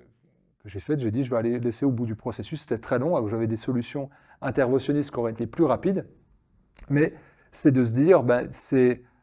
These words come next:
le chemin de guérison, il doit être vraiment holistique, il doit être vraiment global, il doit pas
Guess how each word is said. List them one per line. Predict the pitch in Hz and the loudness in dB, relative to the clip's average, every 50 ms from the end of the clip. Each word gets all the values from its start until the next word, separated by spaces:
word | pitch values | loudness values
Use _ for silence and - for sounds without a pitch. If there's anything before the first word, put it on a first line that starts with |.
| _ _ | _ _
le | - 131 139 | -2 0 0
chemin | 135 - - 170 185 190 | 0 0 2 2 4 4
de | 180 | 4
guérison, | 143 147 143 131 131 123 117 135 143 165 208 226 - - _ _ _ _ _ _ _ _ _ _ _ _ _ | 4 4 4 4 4 2 2 -2 -2 -2 -4 -6 -10 -16 _ _ _ _ _ _ _ _ _ _ _ _ _
il | 131 123 | 0 2
doit | 113 135 127 | 4 4 4
être | 113 | 4
vraiment | 107 117 131 147 185 | 4 2 4 4 6
holistique, | 196 160 131 117 - - - 127 - - - - | 6 4 4 2 0 -6 -6 -8 -6 -8 -12 -8
il | - 113 | -6 0
doit | 117 123 | 0 0
être | 120 110 | 0 0
vraiment | 104 117 123 143 175 185 | 0 0 0 2 2 2
global, | 170 127 135 139 127 117 120 123 156 165 - - - - _ _ _ - | 2 4 4 4 6 6 4 2 2 0 -2 -6 -16 -20 _ _ _ -2
il | 123 120 | 0 4
doit | 123 135 131 | 4 4 6
pas | 135 190 202 202 190 - - | 6 6 6 6 4 -2 -6